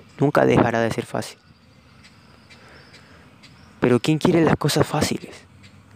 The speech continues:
Las que no te permiten crecer. Las que te mantienen en lo monótono, en lo aburrido, en lo mismo de siempre. No, aquí buscamos cosas difíciles. Aquí buscamos retos. Aquí buscamos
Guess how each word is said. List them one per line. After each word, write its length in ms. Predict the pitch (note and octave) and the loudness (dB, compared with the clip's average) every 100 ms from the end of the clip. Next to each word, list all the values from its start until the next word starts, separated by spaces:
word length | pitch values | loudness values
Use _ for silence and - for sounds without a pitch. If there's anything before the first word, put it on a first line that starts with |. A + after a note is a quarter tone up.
| - | -8
Las 160 | C#3+ - | -6 -2
que 240 | B2 A#2 | 0 2
no 160 | A#2 B2+ | 2 2
te 140 | C#3 | 2
permiten 560 | - A#2+ A#2 B2+ A#2 A2+ | 2 -2 -2 -10 -12 -14
crecer. 400 | A2+ - A2+ - - - - - - - - - | -12 -10 -12 -14 -20 -20 -20 -20 -20 -20 -20 -10
Las 540 | - B2+ A#2+ A#2 - - | -2 0 0 -2 -8 -10
que 100 | - | -6
te 120 | C#3 C3 | -4 0
mantienen 480 | B2+ B2 D3 E3+ | 0 0 0 2
en 160 | E3 D3+ | 2 2
lo 80 | C#3 | 2
monótono, 680 | B2+ A#2+ C3+ - - A2+ - _ - - - - | 0 0 -2 -4 -14 -16 -18 _ -20 -20 -20 -4
en 160 | C3 A#2+ | 0 2
lo 60 | |
aburrido, 540 | A2+ G#2+ A2 B2 A2 A2 - - - - - - - | 2 0 -2 -2 -4 -8 -20 -20 -20 -20 -20 -20 -10
en 160 | C3+ B2 | -4 0
lo 100 | A2+ | 0
mismo 520 | A#2 C#3 C3 A#2+ A#2 | 2 2 2 2 4
de 120 | A2 | 2
siempre. 440 | G#2 A#2 A2+ - - _ _ _ _ _ _ _ _ - - - - - - - - | 0 -2 -2 -2 -2 _ _ _ _ _ _ _ _ -20 -20 -20 -20 -18 -18 -10 -4
No, 180 | A#2 - - - - - - | -4 -4 -12 -16 -20 -14 -4
aquí 240 | - - | -2 0
buscamos 380 | C#3+ C#3 C3+ C3 | 0 0 -6 -8
cosas 280 | C3+ A#2+ B2+ | -6 -4 -4
difíciles. 680 | A#2 A2+ A2+ B2 - - - - - - - - - | -8 -8 -10 -12 -16 -20 -20 -20 -20 -20 -20 -20 -4
Aquí 160 | - | 4
buscamos 440 | B2+ A2+ B2+ B2 A#2+ | 4 4 0 0 -2
retos. 440 | A#2 - - - _ _ - - - - | -2 -4 -10 -10 _ _ -20 -16 -16 -16
Aquí 160 | - C#3+ | -2 2
buscamos 520 | B2+ - A#2+ A#2 B2+ | 4 2 -2 -2 -10